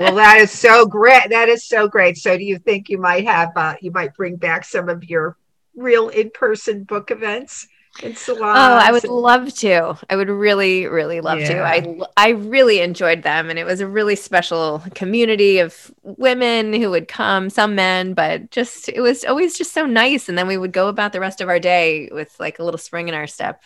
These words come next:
Speaker 2: from that connection. So I hope I can bring them back.
Speaker 1: Oh, I hope so too. And talk about, yes, doing a lot. I think you've done something like over six hundred interviews. I,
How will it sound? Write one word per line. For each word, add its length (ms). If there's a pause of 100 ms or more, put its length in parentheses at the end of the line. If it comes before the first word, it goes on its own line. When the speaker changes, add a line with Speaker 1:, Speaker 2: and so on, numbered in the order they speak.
(140)
Speaker 2:
from 420 (320)
that 180
connection. 520 (140)
So 300
I 100
hope 200
I 100
can 160
bring 160
them 100
back. 300 (300)
Speaker 1:
Oh, 400
I 140
hope 220
so 240
too. 220
And 120
talk 300
about, 380
yes, 300
doing 340
a 100
lot. 380
I 100
think 240
you've 160
done 200
something 340
like 240
over 300
six 340
hundred 420 (400)
interviews. 760
I, 160